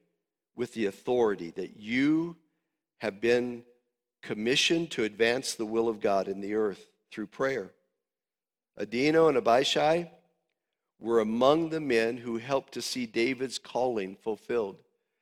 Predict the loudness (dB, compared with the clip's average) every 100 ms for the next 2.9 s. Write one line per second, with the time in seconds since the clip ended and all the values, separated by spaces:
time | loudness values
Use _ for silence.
0 | _ _ _ _ 0 4 4 2 0 0
1 | 2 2 2 2 -2 -6 -4 -2 -2 -2
2 | -4 -2 -2 0 -2 -2 2 2